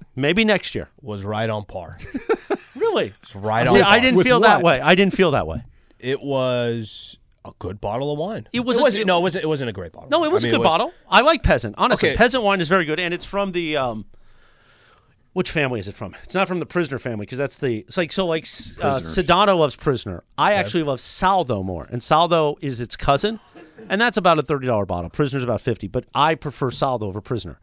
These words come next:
Speaker 2: What do you
Speaker 1: And
Speaker 2: usually
Speaker 1: Peasant is the cousin of somebody. Well, I, I hope you're enjoying this wine talk, by the way.
Speaker 2: <laughs> What do you usually give? If you're
Speaker 1: Oh,
Speaker 2: giving,
Speaker 1: Dow. It's Dow.
Speaker 2: if you're giving a gift, a bottle of wine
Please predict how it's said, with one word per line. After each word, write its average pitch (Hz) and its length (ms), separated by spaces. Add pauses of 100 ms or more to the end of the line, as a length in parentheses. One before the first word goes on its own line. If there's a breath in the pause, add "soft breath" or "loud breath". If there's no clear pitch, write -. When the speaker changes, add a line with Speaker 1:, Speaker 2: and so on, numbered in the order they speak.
Speaker 2:
What 131 140
do 165 60
you 165 180
Speaker 1:
And 139 100
Speaker 2:
usually 131 200
Speaker 1:
Peasant 185 420
is 135 160
the 131 60
cousin 127 340
of 110 80
somebody. 92 320
Well, 170 280 (180)
I, 160 80
I 156 80
hope 170 120
you're 160 120
enjoying 127 320
this 104 160
wine 117 240
talk, - 160
by 415 60
the 71 180
way. 233 60 (120)
Speaker 2:
<laughs> - 120
What 143 180
do 175 60
you 185 80
usually 127 420
give? 101 200
If - 40
you're 214 100
Speaker 1:
Oh, 214 40
Speaker 2:
giving, 147 120
Speaker 1:
Dow. 190 420
It's 113 200
Dow. 147 440 (100)
Speaker 2:
if 123 180
you're 139 100
giving 147 320
a 107 100
gift, 101 680 (420)
a - 40
bottle 101 380
of 90 60
wine 85 300